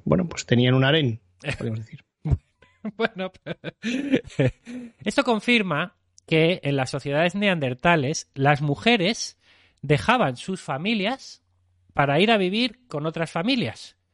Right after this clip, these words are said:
Speaker 2: y así engendrar a hijos de otras familias, eh, mientras los hombres se quedaban en el mismo clan. Eh, se trata de una práctica habitual en muchas sociedades de cazadores y recolectores, eh, incluso actuales, ¿no?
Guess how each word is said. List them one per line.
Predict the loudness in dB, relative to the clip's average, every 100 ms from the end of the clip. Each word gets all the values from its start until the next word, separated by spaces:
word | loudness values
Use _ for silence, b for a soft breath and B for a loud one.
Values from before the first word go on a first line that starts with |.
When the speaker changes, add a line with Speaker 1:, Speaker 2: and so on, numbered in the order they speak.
| -4
Speaker 2:
y | 0
así | 0 0 -2
engendrar | -2 -6 -4 -2
a | 0
hijos | -2 -2 -6 -6 -16 _ -12
de | -4
otras | -2 -2 -2
familias, | 0 2 2 2 0 B B B B -4
eh, | -2
mientras | 2 2 2 2
los | 2 0
hombres | 0 -2
se | -4
quedaban | -4 -2 -2 -4 -8
en | -12 -10
el | -8
mismo | -10 -10 -12
clan. | -12 -16 -16 -20 _ _ -6
Eh, | -2 0 2 0 -2 -4
se | -6 -6
trata | 0 0 0 -6
de | -6
una | -4 -4
práctica | -6 -6 -6 -4
habitual | -4 -2 2 4 4 2 B B -6
en | -2
muchas | -2 -2 -4
sociedades | -6 -4 -4 -4
de | -8
cazadores | -8 -6 -6 -6 -6
y | -8
recolectores, | -6 -8 -8 -6 -8 -8 -10
eh, | -10 -10 -12 -18
incluso | -18 -16 -16
actuales, | -8 0 0 0 -2
¿no? | -2